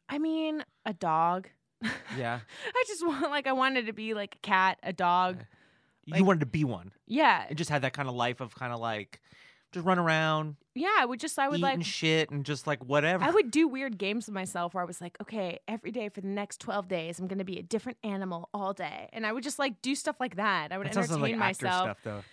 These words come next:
Speaker 1: I know
Speaker 2: right?
Speaker 1: it, now it does, but
Speaker 2: Yeah.
Speaker 1: I'm like, as a kid, that's so
Speaker 2: Yeah.
Speaker 1: weird that I would do stuff like that. And I would just be like, "I'm gonna do this." And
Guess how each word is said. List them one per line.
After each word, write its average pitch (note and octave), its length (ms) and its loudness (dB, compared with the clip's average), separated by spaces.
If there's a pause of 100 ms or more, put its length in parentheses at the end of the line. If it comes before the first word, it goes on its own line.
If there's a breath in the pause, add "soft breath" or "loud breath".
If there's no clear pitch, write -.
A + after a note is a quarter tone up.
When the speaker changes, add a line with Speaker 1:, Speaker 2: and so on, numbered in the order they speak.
(120)
Speaker 1:
I D#4 100 8
know F#4 140 6
Speaker 2:
right? C#4 100 0
Speaker 1:
it, - 160 2
now A#3+ 300 12
it F#4 80 2
does, A4 340 6
but - 60 0
Speaker 2:
Yeah. C#4+ 100 6
Speaker 1:
I'm C#4+ 80 2
like, C#4 180 0
as C4+ 80 -6
a A3 60 -8
kid, G#3+ 420 -4
that's A#3 160 -8
so A3+ 160 -2
Speaker 2:
Yeah. G3+ 60 -2
Speaker 1:
weird G3+ 180 -4
that F#3 100 -6
I F3+ 60 0
would F3+ 160 -4
do E3 140 -4
stuff E3+ 240 -12
like - 200 -12
that. D#2 260 -8
And G3+ 100 -10
I G3 60 -8
would G3+ 80 -10
just - 180 -16
be - 60 -20
like, - 180 -14
"I'm B3+ 200 -6
gonna G3 200 -12
do A3+ 160 -12
this." A#3+ 300 -10
And G#3 100 -8